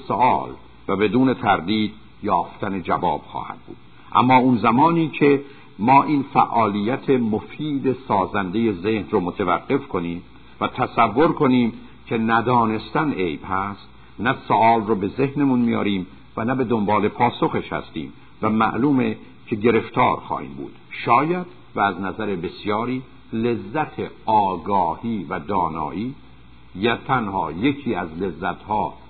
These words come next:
و برآورده شدن نیازهای حقیقی انسانه، شاید برترین و بالاترین درک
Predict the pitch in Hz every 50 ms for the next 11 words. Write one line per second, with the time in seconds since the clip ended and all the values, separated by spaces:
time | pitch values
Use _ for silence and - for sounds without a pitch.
0 | - - - - - 98 95 90 78 - 85 95 98 101 98 95 87 - 95 92
1 | 82 85 90 - - 95 82 101 107 107 98 90 92 95 92 87 82 78 - -
2 | 98 107 107 104 92 85 92 92 85 - 98 85 76 - 127 131 113 95 87 85
3 | - - 95 85 82 92 113 131 139 139 135 - - - - - - - - -
4 | - - - - - - 123 123 131 131 135 135 131 123 - - 104 92 92 101
5 | 104 98 92 82 - - 98 92 95 107 98 82 67 71 85 95 85 80 80 80
6 | 101 95 95 92 87 90 95 90 90 87 80 - - - - - 90 98 113 123
7 | 120 123 117 - - - - - - - - - - - - 82 85 90 120 120
8 | 131 143 127 - - -